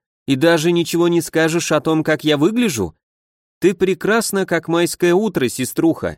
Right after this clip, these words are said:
хитро улыбнулся я. «Но сейчас нам и в самом деле пора ехать». «Маркус!» —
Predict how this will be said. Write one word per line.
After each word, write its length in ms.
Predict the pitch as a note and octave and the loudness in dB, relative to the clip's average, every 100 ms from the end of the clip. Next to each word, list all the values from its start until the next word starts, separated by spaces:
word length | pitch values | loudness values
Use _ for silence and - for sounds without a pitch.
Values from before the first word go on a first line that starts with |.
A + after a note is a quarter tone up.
| _ | _
хитро 280 | - A2+ B2 | -6 -2 2
улыбнулся 680 | A#2 A#2 A#2 B2 A2 - G2+ | 2 2 2 0 -2 -2 -2
я. 240 | F2+ D#2 - _ _ _ - | -2 -4 -12 _ _ _ -4
«Но 140 | A2 | -2
сейчас 480 | A#2 C#3 - D3+ - | 0 -2 0 0 0
нам 220 | D3+ D3 | 0 0
и 40 | C#3 | -2
в 60 | |
самом 340 | - E3+ E3+ D#3 | -2 0 0 2
деле 240 | D3+ C3 | 2 2
пора 240 | B2+ B2 | 2 2
ехать». 560 | A#2+ A#2 G2+ G2 F2+ - _ _ _ _ _ | 2 2 0 -4 -8 -12 _ _ _ _ _
«Маркус!» — 1200 | A#2 C3+ D3+ F#3 G3+ - - C3+ B2 - - - | 0 2 2 2 -2 -4 0 2 2 0 -6 -10